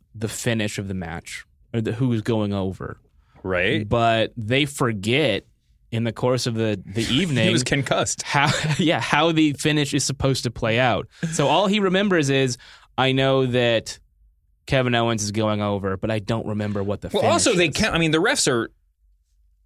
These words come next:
Speaker 2: the refs are instructed to, like, sh-, to shoot.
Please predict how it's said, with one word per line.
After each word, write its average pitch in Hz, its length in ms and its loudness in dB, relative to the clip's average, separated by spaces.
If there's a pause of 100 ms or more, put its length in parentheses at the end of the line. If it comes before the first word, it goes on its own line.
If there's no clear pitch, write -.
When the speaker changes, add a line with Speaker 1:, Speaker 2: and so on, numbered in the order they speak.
(340)
Speaker 2:
the 143 120 0
refs 185 320 0
are - 40 4
instructed 127 500 -2
to, 104 120 0
like, 95 180 0 (120)
sh-, - 160 -2 (120)
to 110 140 0
shoot. - 420 -2